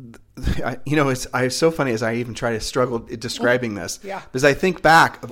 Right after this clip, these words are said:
Speaker 1: all the times that when you and I were accu-, accumulating rental properties, how infrequently we would come across anybody that understood what we were trying to do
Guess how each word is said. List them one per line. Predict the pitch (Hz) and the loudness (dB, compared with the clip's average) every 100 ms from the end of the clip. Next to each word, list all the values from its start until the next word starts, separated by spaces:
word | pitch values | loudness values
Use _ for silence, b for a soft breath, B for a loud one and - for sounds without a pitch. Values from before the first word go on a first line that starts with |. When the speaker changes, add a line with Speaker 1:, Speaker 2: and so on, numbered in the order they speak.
| - | 0
Speaker 1:
all | 135 151 170 180 | 4 8 8 6
the | 165 | 2
times | 160 156 135 110 95 - 123 | -4 -6 -4 -4 -6 -14 -10
that | 110 | -8
when | 113 123 | -8 -6
you | 131 | -4
and | 143 | -2
I | 135 127 | 0 2
were | 120 117 | 0 -4
accu-, | - 147 - | -8 -12 -8
accumulating | 113 - 151 139 127 113 104 | -8 -6 -6 -4 -6 -6 -4
rental | 113 110 | -4 -2
properties, | 107 92 92 85 - b b b b b | -2 -4 -6 -12 -12 b b b b b
how | - 143 135 127 - | 2 4 4 2 -2
infrequently | 180 208 190 - 180 160 143 - 117 107 | 2 2 2 2 0 2 -6 -6 -6 -6
we | 110 123 | -4 -6
would | 120 | -6
come | 139 | -8
across | 135 127 113 - - | -6 -2 -4 -4 -6
anybody | 143 135 123 110 | -2 -2 0 -2
that | 113 120 | -4 -4
understood | 131 127 123 - 120 | -2 -2 -4 -4 -4
what | 113 104 | -4 -6
we | |
were | 110 | -8
trying | 104 110 104 | -8 -10 -10
to | |
do | 104 107 107 | -6 -4 -4